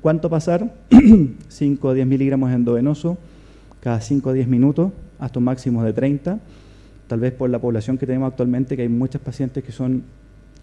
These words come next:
sobrepeso u obesa, requiramos usar una dosis alta, así que tenemos que administrar probablemente diez miligramos. <clears throat> Y solo usar, ¿cierto?, si es que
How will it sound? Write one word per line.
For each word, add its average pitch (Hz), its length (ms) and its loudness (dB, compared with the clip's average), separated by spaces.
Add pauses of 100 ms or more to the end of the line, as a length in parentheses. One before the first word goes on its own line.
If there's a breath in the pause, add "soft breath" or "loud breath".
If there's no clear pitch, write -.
(160)
sobrepeso 120 640 0
u 135 80 2
obesa, 127 460 -2 (480 loud breath)
requiramos 120 460 -4
usar 123 360 -4
una 120 180 -2
dosis 120 320 -4
alta, 143 240 -4
así 143 140 -8
que 120 100 -4
tenemos 117 320 -4
que 117 80 -8
administrar 117 380 -4
probablemente 120 560 0 (420 loud breath)
diez 131 220 2
miligramos. 143 500 2 (580 loud breath)
<clears throat> 220 600 8
Y 147 100 -4
solo 175 220 0
usar, 170 360 -4 (220)
¿cierto?, 147 300 -4
si - 100 -6
es 127 60 -8
que 135 260 -4